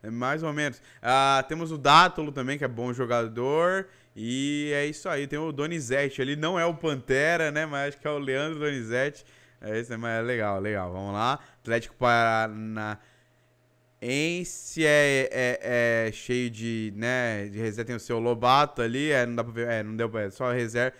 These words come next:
pode ver, ele não deixou nem muito tempo ali, mas aqui, ó, no Avaí a gente tem, é, Romário, é, e outras pessoas que, é, nin-, a gente não conhece ninguém no Avaí, né, então não precisa passar muito. Chapecoense, Chapecoense, essa, hum, que triste, essa é aquela Chapecoense,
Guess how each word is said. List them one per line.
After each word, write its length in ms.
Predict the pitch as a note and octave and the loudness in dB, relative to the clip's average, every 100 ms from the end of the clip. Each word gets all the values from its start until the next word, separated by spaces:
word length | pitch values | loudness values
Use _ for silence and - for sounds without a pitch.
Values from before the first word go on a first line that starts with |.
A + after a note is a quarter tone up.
| - - | -20 -6
pode 160 | A#2 | -2
ver, 120 | B2 | -2
ele 140 | A#2 A#2 | -4 -8
não 140 | A#2+ | -6
deixou 240 | A#2+ - A#2+ | -6 -4 -4
nem 120 | B2 | -4
muito 180 | C3+ C3 | -6 -6
tempo 260 | B2+ A#2+ A#2 | -6 -4 -2
ali, 100 | C#3+ | 0
mas 140 | C#3+ | 0
aqui, 100 | D3+ | 2
ó, 140 | B2+ - - _ - | 2 0 -20 _ -6
no 120 | C3+ | 0
Avaí 400 | D3 D3 D3 D3 | 0 4 2 2
a 40 | C#3+ | -2
gente 220 | C#3 - | -6 -4
tem, 380 | C#3+ C#3 C3+ - | -4 -4 -6 -6
é, 320 | A#2 A#2 A2+ | -2 2 2
Romário, 840 | A2+ B2+ C#3+ C#3+ E3 F#3 F3 F3+ - _ _ _ _ _ - | 0 -2 2 6 8 8 6 0 -4 _ _ _ _ _ -6
é, 800 | A#2 A#2 A#2 A#2 A#2 A2+ A2+ A2+ | 2 4 6 4 4 2 0 0
e 480 | B2+ B2+ C3+ C3+ C3+ | -4 -4 -2 -2 2
outras 420 | B2+ D3 D3+ D3+ - | 2 2 0 -4 -4
pessoas 600 | C#3+ C3 - C#3+ C#3+ - | -6 -6 -4 0 0 -2
que, 100 | C#3 | -2
é, 220 | B2 A2+ | 0 0
nin-, 200 | A#2 C3 | -4 -6
a 20 | |
gente 160 | C3+ E3 | -8 -10
não 80 | D3+ | -2
conhece 300 | D3 C#3 C#3+ | 0 0 -4
ninguém 200 | B2 B2 | -4 -2
no 80 | A#2+ | -2
Avaí, 320 | A#2 A2+ C#3 | 0 0 0
né, 100 | B2+ | -4
então 160 | B2 | -6
não 80 | A#2+ | -10
precisa 220 | A#2+ B2+ A#2 - - | -4 -6 -6 -12 -6
passar 320 | A#2+ A#2 B2 | -2 -2 -2
muito. 160 | B2 C3+ | -4 -2
Chapecoense, 1080 | D3+ - E3 D#3+ D3 D3 E3+ E3+ E3 - D3 - - _ | -4 -2 -6 -4 -2 0 0 0 -2 -8 -14 -18 -20 _
Chapecoense, 540 | - E3 F3 - F3 - | -6 -4 -4 -8 -12 -2
essa, 460 | G3 G#3+ - A3 | -2 -2 -8 -8
hum, 760 | - A#3 C4 C4 B3+ B3 A#3+ A3 | -6 -8 -6 -6 -8 -8 -8 -10
que 160 | A3 G3+ | -8 -10
triste, 640 | - - F3 F3+ D#3 C3+ | -10 -12 -6 -4 -6 -4
essa 260 | D#3 F3 F3 | -2 -2 -4
é 40 | |
aquela 260 | E3 E3 E3+ | -2 -2 -2
Chapecoense, 920 | E3+ C#3+ D3+ D3+ D3+ E3 - C#3+ A2 | -4 -6 -8 -4 -4 -4 -8 -10 -10